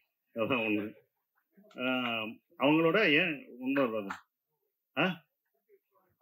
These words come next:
ஓகே, ஆ, பிடிச்ச பெர்ஃபெக்ஷன். அவங்க சூப்பர் பெர்ஃபார்மருங்க. அவங்க இப்போ வரைக்கும் ஹீரோயினா நடிக்கிறாங்க. ஏன்?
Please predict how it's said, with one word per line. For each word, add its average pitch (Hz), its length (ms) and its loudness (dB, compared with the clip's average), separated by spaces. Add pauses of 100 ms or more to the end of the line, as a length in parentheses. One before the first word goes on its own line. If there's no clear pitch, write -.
(440)
ஓகே, 151 400 4 (180)
ஆ, 98 260 -12
பிடிச்ச - 180 -4 (260)
பெர்ஃபெக்ஷன். 147 520 -2
அவங்க 107 320 -4
சூப்பர் 190 460 2
பெர்ஃபார்மருங்க. 113 1080 0
அவங்க 123 200 0
இப்போ 196 200 6
வரைக்கும் 190 240 4
ஹீரோயினா 170 320 6
நடிக்கிறாங்க. 117 600 0
ஏன்? - 140 -6